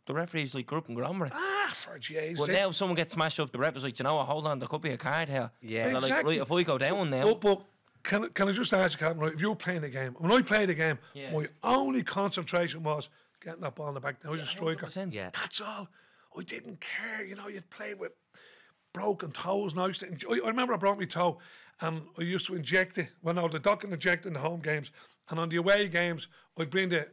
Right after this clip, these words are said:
Speaker 2: syringe with me in between the web, round me little toe, and then at half time top her up and play. Imagine doing that nowadays.
Speaker 1: Mm.
Speaker 2: You know, they'd say,
Speaker 3: Unheard
Speaker 2: they'd
Speaker 3: of,
Speaker 2: say
Speaker 3: yeah.
Speaker 2: you were putting bleeding speed or something up your toe, <laughs> you know what I mean?
Speaker 1: Yeah.
Speaker 3: Yeah.
Speaker 2: But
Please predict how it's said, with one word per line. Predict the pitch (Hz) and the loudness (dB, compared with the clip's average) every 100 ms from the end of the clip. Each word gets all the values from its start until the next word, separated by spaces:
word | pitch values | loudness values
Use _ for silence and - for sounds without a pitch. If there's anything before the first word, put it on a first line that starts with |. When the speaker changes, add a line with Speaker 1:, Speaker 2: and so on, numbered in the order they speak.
| - | -6
Speaker 2:
syringe | 170 175 170 135 | -2 0 -2 -4
with | 170 | -6
me | 131 - _ _ _ _ _ | -10 -16 _ _ _ _ _
in | 202 190 | -2 0
between | 180 - 185 175 | -2 -2 -2 0
the | 156 | 0
web, | 156 160 156 - _ _ _ _ _ _ _ | 4 2 2 -8 _ _ _ _ _ _ _
round | 170 165 165 | -2 -2 0
me | |
little | 156 160 151 | -2 -2 -6
toe, | - 143 139 - _ _ _ _ - | 0 2 2 -2 _ _ _ _ -6
and | |
then | 143 147 | -4 -2
at | |
half | 123 160 151 | 0 0 -2
time | - 151 135 | -6 -8 -8
top | - 151 - | -2 -2 -2
her | 139 | -10
up | 127 139 | -8 -12
and | 127 | -12
play. | - 131 143 131 _ _ _ _ _ _ _ | -8 -6 -4 -6 _ _ _ _ _ _ _
Imagine | 277 277 220 | -14 -12 -10
doing | 220 202 | -10 -8
that | 190 185 | -8 -8
nowadays. | 190 190 180 120 | -10 -8 -6 -4
Speaker 1:
Mm. | 117 113 | -4 -6
Speaker 2:
You | 117 | -8
know, | |
they'd | 240 113 104 | -8 -6 -4
say, | - 156 | -2 -2
Speaker 3:
Unheard | 123 123 | 0 -2
Speaker 2:
they'd | - | -2
Speaker 3:
of, | - | -2
Speaker 2:
say | 294 | 0
Speaker 3:
yeah. | 269 | 0
Speaker 2:
you | |
were | 214 | -2
putting | 170 220 233 202 156 - - _ _ - | -4 -8 -8 -8 -10 -16 -20 _ _ -6
bleeding | 214 208 | -4 -4
speed | - 196 208 226 | -4 2 2 2
or | |
something | 175 196 208 | 0 -2 0
up | 190 190 | -2 0
your | 165 | -2
toe, | 160 180 185 | 0 2 2
<laughs> | |
you | 180 - | 0 2
know | 254 | 2
what | 208 | 4
I | |
mean? | 233 190 247 | 2 2 2
Speaker 1:
Yeah. | 233 208 | 0 -4
Speaker 3:
Yeah. | 208 202 | 0 4
Speaker 2:
But | 208 | 4